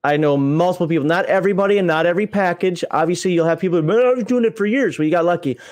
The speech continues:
I know plenty of people after working in the headquarter building for ten years that got caught with all types of stuff that they weren't supposed to do. Everything from eBay shipments. Yeah, by the way, if you're selling on eBay, you're not allowed to use the military post office. <laughs> Like, uh,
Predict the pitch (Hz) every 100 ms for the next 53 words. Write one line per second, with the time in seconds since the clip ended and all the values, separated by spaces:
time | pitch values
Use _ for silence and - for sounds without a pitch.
0 | - 180 190 196 185 185 214 254 247 240
1 | 226 165 156 151 165 165 170 160 170 -
2 | 165 139 139 135 127 131 - 160 160 180
3 | 208 - - - - 131 160 143 131 151
4 | 151 - _ _ 175 160 - - - 185
5 | 196 180 170 160 - 139 - 123 135 127
6 | - 127 - 120 127 170 196 196 185 170
7 | 151 139 - - 214 208 214 - 214 214
8 | 220 - 180 170 139 - 165 170 165 170
9 | 190 185 196 165 165 180 190 165 147 147
10 | 151 139 143 135 135 139 180 139 147 139
11 | 143 143 143 151 - _ _ _ _ -
12 | - - - _ - - - 139 131 127
13 | 123